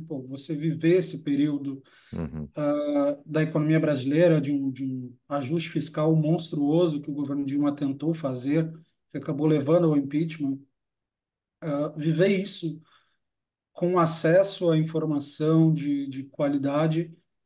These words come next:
Speaker 1: me deu uma certa, ah,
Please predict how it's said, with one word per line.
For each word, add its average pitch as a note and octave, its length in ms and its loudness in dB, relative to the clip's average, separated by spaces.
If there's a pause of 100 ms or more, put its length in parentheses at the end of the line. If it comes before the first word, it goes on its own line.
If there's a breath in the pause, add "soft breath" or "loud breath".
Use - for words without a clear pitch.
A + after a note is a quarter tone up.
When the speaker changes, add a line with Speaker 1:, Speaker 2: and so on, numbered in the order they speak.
(300)
Speaker 1:
me G#3 140 -8
deu F3+ 280 4
uma G3 240 0
certa, F3 520 2
ah, D3+ 1040 2